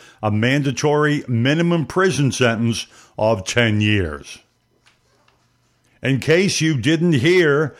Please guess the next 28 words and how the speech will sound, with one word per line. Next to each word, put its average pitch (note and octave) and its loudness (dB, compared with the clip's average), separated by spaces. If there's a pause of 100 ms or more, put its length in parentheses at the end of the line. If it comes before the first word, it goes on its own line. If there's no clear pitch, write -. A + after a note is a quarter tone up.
(140)
the A#2 0
Foxborough C#3+ 0
Board A#2+ 2
of B2+ -2
Selectmen D#3+ 0
has C3 0
reorganized C3+ 0 (280)
after G2+ -2
the G#2 -2
election A#2+ 0
last C3 0
month. D3+ 0 (440)
In A#2 0
that G#2+ 0
election, B2+ 0 (200)
Chris F3 -2
Mitchell C3+ -2
was G#2+ -4
reelected G#2 0
for B2+ -2
a A2+ -2
second E3+ -2
term, C#3+ 0 (360)
and A#2 0
newly E3 0
elected D#3 -2
Leah E3 0
Gibson B2 -2